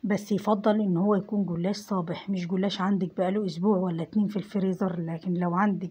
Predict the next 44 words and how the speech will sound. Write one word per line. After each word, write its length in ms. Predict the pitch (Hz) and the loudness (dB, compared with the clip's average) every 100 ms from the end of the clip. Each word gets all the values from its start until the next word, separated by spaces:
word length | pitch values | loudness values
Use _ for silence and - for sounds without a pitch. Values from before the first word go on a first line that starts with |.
| - | -4
بقاله 240 | 185 214 | -2 -2
كتير 320 | 214 - 262 262 | -2 2 2 2
هتلاقيه 380 | 202 190 196 214 | -2 -2 -2 0
اتقطع 320 | 247 247 185 | -2 -2 -2
خالص 400 | - 226 214 214 | 2 2 2 2
منك، 320 | 190 165 175 - - - - | 2 0 -4 -10 -20 -20 -4
لكن 300 | 240 247 240 | 2 4 4
لا 180 | 196 190 | 2 2
بيبقى 340 | 185 208 233 196 | 2 0 -2 0
صابح 320 | 247 247 240 | 4 4 4
بيبقى 300 | 226 214 220 | -2 0 0
مثلًا 360 | 220 220 190 | 2 2 2
واحدة 300 | 220 - 185 | 0 0 0
ولا 120 | 180 165 | 0 0
اتنين 200 | 214 202 | 2 2
متقطعين 480 | 208 - - 202 | 0 -4 -2 0
عادي، 300 | 202 214 208 | 2 2 0
بس 220 | 180 - 180 | -2 -4 -4
بيبقى 260 | 196 202 | -4 -2
ايه؟ 280 | 202 202 220 - - - - _ | 0 0 0 -6 -20 -20 -20 _
صابح 360 | - 240 240 214 | 2 4 4 0
بيبقى 260 | 190 185 | 0 0
أحسن. 420 | 170 - - 143 160 _ _ _ _ _ - | -2 -4 -12 -14 -14 _ _ _ _ _ -2
ولو 240 | 214 220 226 | 4 4 4
في 200 | 247 233 | 6 8
ورقة 260 | 226 240 | 8 6
متقطعة 460 | 202 196 170 - 208 | 0 -2 0 4 6
ولا 160 | 196 | 4
حاجة 280 | 165 226 208 | 2 0 0
هنحطها 340 | 156 170 - 208 | -2 -6 -2 -2
في 120 | 208 | 0
النص 280 | 196 202 180 | -2 -2 -6
مفيش 300 | 170 - 190 | -8 -6 -6
مشكلة، 380 | - - 160 - _ _ _ _ _ - | -8 -14 -16 -16 _ _ _ _ _ -2
بس 220 | 240 - | 0 2
لو 160 | 202 214 | 2 2
انتي 200 | 220 - | 0 -4
سبتيه 340 | 190 - 220 | -8 -4 -6
كتير 220 | 214 226 | -2 -2
في 180 | 214 - | -2 -6
الفريزر 480 | 175 226 233 233 214 | 0 2 2 2 -2
بتلاقيه 320 | 180 - 214 | -2 -2 -2
متقطع 400 | 214 - - 190 | -2 -4 -6 -6
خالص. 540 | - 180 180 - - | -6 -12 -12 -18 -20